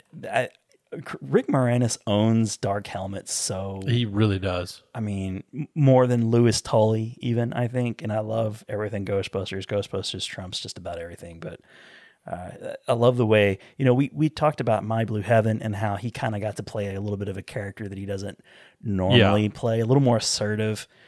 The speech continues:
Speaker 1: Uh, he's, he's pretty assertive in this too. Like, he's kind of
Speaker 2: He
Speaker 1: an
Speaker 2: really
Speaker 1: idiot.
Speaker 2: is.
Speaker 1: He's kind of an idiot, but, um,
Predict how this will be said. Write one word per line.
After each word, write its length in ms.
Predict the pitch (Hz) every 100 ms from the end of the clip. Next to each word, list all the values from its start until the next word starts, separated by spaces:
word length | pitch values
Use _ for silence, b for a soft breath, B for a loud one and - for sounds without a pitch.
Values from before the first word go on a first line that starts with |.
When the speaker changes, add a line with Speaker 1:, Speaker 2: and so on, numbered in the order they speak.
| b b
Speaker 1:
Uh, 260 | - 101 101
he's, 260 | 185 180
he's 180 | 131 196
pretty 240 | - 269
assertive 380 | 285 - 202 190
in 60 | 175
this 140 | 160
too. 140 | - 156
Like, 120 | 117
he's 100 | 156
kind 200 | - 196
of 40 | 120
Speaker 2:
He 40 |
Speaker 1:
an 80 | 107
Speaker 2:
really 140 | 113
Speaker 1:
idiot. 220 | 104 101 107
Speaker 2:
is. 180 | - -
Speaker 1:
He's 140 | 165 -
kind 180 | 185
of 60 | 170
an 120 | 131 117
idiot, 360 | 104 101 101
but, 300 | - 113 98
um, 360 | 110 104 101 98